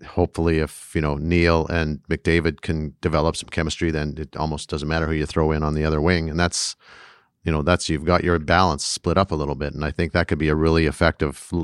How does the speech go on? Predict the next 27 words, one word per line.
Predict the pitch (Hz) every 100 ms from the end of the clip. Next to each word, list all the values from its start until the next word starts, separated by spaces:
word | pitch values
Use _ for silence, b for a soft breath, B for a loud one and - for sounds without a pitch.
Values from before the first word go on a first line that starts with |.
| 73 -
you | 85
know, | 73 - _ _ B B B B B B
twosome | - 123 - 87 85
that, | 82 _
that | 92 92
eats | 107 -
up | 101
a | 85
lot | 87 92
of | 85
the |
minutes, | 90 104 87 -
and | 85
then | 85
you | 82
just | 80 -
put | 87
your | 78
third | 90 87
and | 80
fourth | - 85 85
lines | 80 80
out | 78 -
there, | 87 85
and, | 76 73 -
you | 76
know, | 76